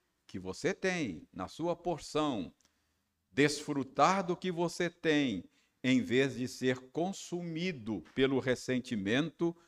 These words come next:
por coisas que você não tem. Terceira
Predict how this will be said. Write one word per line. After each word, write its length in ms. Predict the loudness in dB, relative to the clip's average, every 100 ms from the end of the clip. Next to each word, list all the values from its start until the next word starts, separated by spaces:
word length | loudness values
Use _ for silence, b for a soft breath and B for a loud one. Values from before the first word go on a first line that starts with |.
| b _
por 340 | 4 4 -4
coisas 600 | -4 2 2 2 -4 -4
que 100 | -6
você 440 | -6 -6 -8 -4 -2
não 220 | 0 -2
tem. 540 | -4 -4 -2 -4 -6 -10 _ _ _ _ _ _ _ _ _ _ _ _ _ _ _ _
Terceira 1040 | 12 12 10 8 12 12 12 10 10 8